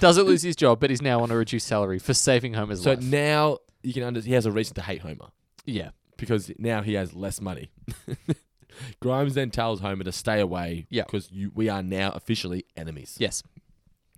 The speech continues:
Speaker 2: Homer's re-, response to that, "Do I have to do anything?"
Speaker 1: Yeah. <laughs>
Speaker 2: <laughs>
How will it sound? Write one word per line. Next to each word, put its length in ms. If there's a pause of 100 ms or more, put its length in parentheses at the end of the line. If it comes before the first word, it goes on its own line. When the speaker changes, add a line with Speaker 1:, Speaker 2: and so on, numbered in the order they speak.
(680)
Speaker 2:
Homer's 320
re-, 240
response 360
to 60
that, 180 (340)
"Do 100
I 80
have 120
to 60
do 240
anything?" 380
Speaker 1:
Yeah. 1080
<laughs> 160
Speaker 2:
<laughs> 60